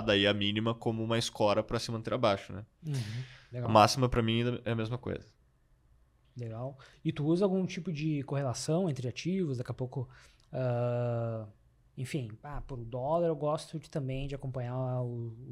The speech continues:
Speaker 2: os D Is ali que tu comentou, sabe?
Speaker 1: Eu já
Speaker 2: Usa
Speaker 1: acom-,
Speaker 2: algumas, sabe, essas correlações?
Speaker 1: sim,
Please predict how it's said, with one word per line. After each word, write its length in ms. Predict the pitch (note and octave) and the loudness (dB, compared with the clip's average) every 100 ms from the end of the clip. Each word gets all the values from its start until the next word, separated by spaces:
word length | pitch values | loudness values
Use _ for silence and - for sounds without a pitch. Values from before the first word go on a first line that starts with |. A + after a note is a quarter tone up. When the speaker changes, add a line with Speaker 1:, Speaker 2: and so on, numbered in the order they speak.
| A#2+ | -8
Speaker 2:
os 100 | A2 | -2
D 80 | C3 | 0
Is 260 | B2+ A#2+ | 0 -2
ali 120 | G#2+ A2 | -6 -12
que 120 | A2 | -14
tu 280 | G#2+ A2+ A2 | -14 -14 -12
comentou, 340 | A2 G#2 A2 G#2+ | -12 -10 -10 -10
sabe? 240 | - B2+ - - - | -12 -14 -16 -16 0
Speaker 1:
Eu 80 | D#3+ | 6
já 140 | D#3+ | 8
Speaker 2:
Usa 140 | G3+ F#3+ | 10 10
Speaker 1:
acom-, 80 | E3+ | 8
Speaker 2:
algumas, 440 | F3+ D#3+ - - - | 4 2 -4 -8 -6
sabe, 220 | - E3+ | 0 0
essas 180 | D#3 - | 0 -2
correlações? 580 | C#3 C3+ A2+ C#3+ | 0 2 2 0
Speaker 1:
sim, 40 | D#3+ | -6